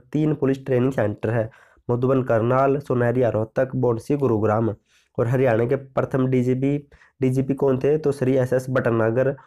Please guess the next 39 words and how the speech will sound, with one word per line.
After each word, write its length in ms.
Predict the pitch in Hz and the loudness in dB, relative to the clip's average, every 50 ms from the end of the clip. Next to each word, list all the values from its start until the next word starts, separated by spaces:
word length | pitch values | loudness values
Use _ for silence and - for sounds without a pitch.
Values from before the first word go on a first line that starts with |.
| _ _ _ - | _ _ _ -2
और 120 | 117 113 | 0 0
वर्तमान 520 | 117 113 117 120 117 - 131 123 123 120 120 | 2 2 0 0 0 0 0 0 2 2 2
में 160 | 117 117 117 | 2 2 2
है 120 | 127 131 127 | 2 2 2
हरियाणा 320 | 127 131 127 117 113 113 | 2 2 2 2 0 0
के 120 | 113 - | -2 -2
डीजीपी 360 | 127 120 120 117 120 120 - 147 | -2 0 0 0 -2 -2 -2 -2
मनोज 400 | 139 127 117 113 113 117 120 117 | 0 0 2 2 2 2 2 0
यादव, 240 | 113 110 117 135 | 0 0 0 0
उन्नीस 160 | 135 131 127 131 | 0 0 -2 -4
सौ 60 | 131 | -6
अठासी 340 | - 131 117 113 - - 131 | -4 -4 -4 -4 -4 -4 -4
बैच 260 | 123 117 113 113 - | -2 -2 -2 -4 -4
के 120 | - 135 | -2 -2
आईपीएस 500 | 151 156 127 120 117 - 123 131 139 - | 0 0 0 0 -2 -2 -2 -4 -2 -4
अफसर 460 | 269 151 113 110 113 - - 113 107 | -4 -4 -4 -4 -4 -2 -2 -2 -2
हैं। 140 | 113 113 101 - _ _ _ _ _ _ _ - - _ _ _ _ _ | -2 -4 -6 -8 _ _ _ _ _ _ _ -20 -20 _ _ _ _ _
क्वेश्चन 260 | - 127 123 120 - 127 | -4 -2 -2 -2 -2 -2
नंबर 180 | 127 123 123 | 0 0 -2
छः 220 | 123 - - 135 147 | -2 0 0 2 2
है, 280 | 151 147 151 170 160 - - - _ _ _ | 2 2 0 -2 -4 -8 -16 -20 _ _ _
हाल 280 | - 127 123 127 143 | -2 0 2 2 2
ही 60 | 170 185 | 2 2
में 120 | 185 165 | 0 0
जारी 420 | 139 131 127 120 120 123 123 113 110 - - - - _ _ _ - | 2 2 2 2 2 2 0 0 -2 -6 -12 -20 -20 _ _ _ -4
हरियाणा 420 | 131 131 139 139 127 117 117 127 143 | -2 0 2 2 4 4 2 2 0
की 160 | 135 - 151 | -2 -4 -4
बल्लेबाज 560 | 135 127 131 131 131 131 131 131 139 135 131 | -4 0 0 2 2 2 2 2 0 0 0
शेफाली 480 | 131 - 139 127 131 127 127 127 143 143 | 0 -2 -2 -2 0 0 0 2 2 2
वर्मा 440 | 127 120 110 107 110 113 110 104 104 117 - - | 2 0 0 0 0 0 0 -2 -4 -6 -4 -4
टी 80 | 139 | -2
ट्वेंटी 400 | 139 139 139 127 127 127 131 151 | -2 0 0 0 0 0 0 0
महिला 440 | 143 135 135 135 131 120 120 120 120 | 0 2 2 2 2 2 2 2 2
रैंकिंग 400 | 120 127 127 123 - 139 135 131 | 2 2 0 0 -2 0 0 0
में 140 | 127 127 127 | 0 0 -2
किस 180 | - - 160 | -4 -6 -6
स्थान 280 | 160 - 139 127 120 117 | -4 -2 0 0 0 0
पर 180 | 113 - 117 117 | 0 -2 -2 -2
है? 120 | 107 101 | -2 -6